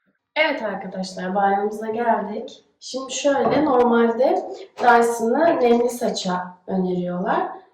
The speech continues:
Ama ben şöyle fön suyu gibi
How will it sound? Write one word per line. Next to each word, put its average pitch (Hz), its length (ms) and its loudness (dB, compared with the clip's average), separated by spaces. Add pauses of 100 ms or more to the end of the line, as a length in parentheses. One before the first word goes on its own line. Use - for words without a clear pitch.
(280)
Ama 240 220 2
ben 254 160 6
şöyle 254 460 -2 (3750)
fön 254 240 -4
suyu 240 340 -6
gibi 214 580 -2